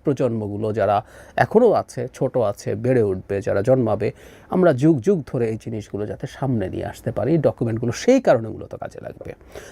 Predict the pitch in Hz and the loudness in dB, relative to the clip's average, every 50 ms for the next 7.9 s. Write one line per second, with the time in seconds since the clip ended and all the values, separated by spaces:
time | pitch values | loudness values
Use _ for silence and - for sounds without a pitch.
0 | - - 113 131 156 160 175 175 185 190 208 208 208 202 208 208 202 190 - 208 | -10 -2 2 4 6 6 6 6 6 4 4 4 4 4 4 2 2 2 0 2
1 | 208 196 190 - - 233 247 262 254 202 _ - - 139 131 131 127 120 - - | 4 4 2 2 0 -6 -4 -4 -4 -8 _ -10 -6 -2 2 2 2 2 0 -2
2 | - 139 123 - - - 135 110 104 90 - - - - - - - _ - - | -2 -2 -2 -2 -4 -4 -4 -4 -2 -4 -6 -10 -16 -18 -20 -20 -20 _ -8 -6
3 | 104 104 98 - 135 131 120 123 123 135 123 135 123 120 127 120 110 98 104 113 | -6 -4 -2 0 0 0 2 2 2 2 4 2 4 2 2 0 2 0 2 4
4 | 120 117 113 - - - 117 120 110 107 113 127 131 123 131 110 120 143 208 269 | 4 4 2 0 0 -4 -2 0 0 2 2 2 2 2 0 -2 -2 -2 -4 -4
5 | - - - - - - - - - - - - 120 135 - 220 226 - 190 208 | -8 -10 -20 -20 -20 -20 -20 -20 -20 -12 -2 0 2 4 6 6 6 6 6 4
6 | 226 214 - 214 208 185 156 - - 127 117 113 107 104 101 151 190 208 _ _ | 4 4 2 2 2 2 0 0 -2 -4 -4 -4 -8 -8 -10 -10 -10 -12 _ _
7 | _ - _ _ _ _ - 113 110 - - 226 226 110 107 107 131 220 | _ -20 _ _ _ _ -8 -8 -6 -4 -2 -2 0 0 0 0 -2 -2